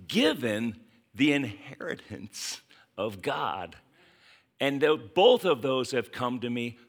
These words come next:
through the blood of Jesus. And this is what he says, verse eighteen,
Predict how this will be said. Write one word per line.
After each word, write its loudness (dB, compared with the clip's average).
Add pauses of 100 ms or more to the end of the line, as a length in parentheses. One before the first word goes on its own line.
(220)
through 2 (140)
the -2
blood -4 (500)
of -6
Jesus. -6
And -4
this -4
is -8
what -2
he -2
says, -4 (240)
verse -2
eighteen, -4